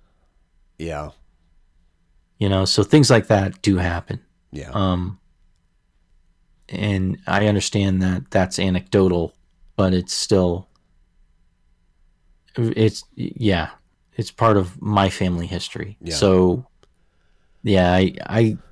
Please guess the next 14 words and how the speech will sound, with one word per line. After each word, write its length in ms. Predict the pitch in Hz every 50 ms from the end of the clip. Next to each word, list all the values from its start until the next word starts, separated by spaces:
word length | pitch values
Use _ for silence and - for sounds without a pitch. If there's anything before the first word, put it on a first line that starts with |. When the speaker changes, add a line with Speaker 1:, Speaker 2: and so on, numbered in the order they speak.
| -
Speaker 2:
I 100 | 107 110 113
like 300 | 107 107 110 117 113 -
hearing 420 | - - 120 113 107 104 101 95
things 380 | - - 104 98 95 90 - -
like 240 | 92 92 90 -
that. 320 | - 98 95 92 92 92 -
There's 420 | - 95 92 90 - - - - _ _ -
some 340 | - - - - 135 127 123
element 540 | - 113 113 110 110 110 107 98 95 92 - -
of 540 | - 101 101 98 98 92 92 - - _ _ _ _ _ _ _ _ _ _ _ _ _ _ _ _ _ _ _ _ _ _ _ _ _ _ _ - -
choice 600 | - - - 113 110 113 135 - - - - - _ _ _ _ -
that 200 | 151 120 117 -
we 160 | 117 113 107
have 480 | 95 107 104 104 107 110 113 104 -